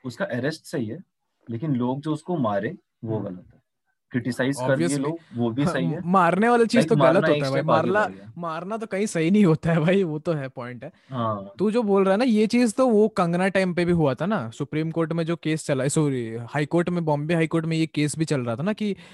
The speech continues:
Speaker 2: जो घर तोड़ दिया कंगना वाला, इलीगल, अ, उसके
Speaker 1: हम्म।
Speaker 2: चलते। तो वही ना कि अब त-, वही ना, सुप्री-, हाई कोर्ट तो नहीं बोल सकती कि तेरे को अब आज ही कैसे याद आया है,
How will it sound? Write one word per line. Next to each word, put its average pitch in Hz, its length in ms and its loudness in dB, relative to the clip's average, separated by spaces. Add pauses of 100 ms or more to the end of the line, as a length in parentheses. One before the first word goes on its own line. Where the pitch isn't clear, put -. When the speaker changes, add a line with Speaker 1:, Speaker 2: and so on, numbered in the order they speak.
(220)
Speaker 2:
जो 180 140 4
घर 190 200 4
तोड़ 165 220 0
दिया 185 140 0
कंगना 170 300 -2
वाला, 127 220 -2
इलीगल, 139 640 0
अ, 117 440 -10
उसके 127 260 -6
Speaker 1:
हम्म। 120 120 -2
Speaker 2:
चलते। 113 240 -8 (380)
तो 185 100 2
वही 185 220 4
ना 233 180 2
कि 220 300 -2 (240)
अब 190 180 0
त-, - 180 -16 (100)
वही 202 160 4
ना, 269 60 2
सुप्री-, 175 420 -2
हाई 156 160 0
कोर्ट 202 180 -2
तो 254 80 -2
नहीं 269 140 0
बोल 220 160 4
सकती 202 240 0
कि 254 80 0
तेरे 220 180 2
को 277 80 0
अब 196 320 0
आज 175 220 2
ही 285 80 6
कैसे 269 240 0
याद 135 240 -2
आया 110 100 -6
है, 151 240 -4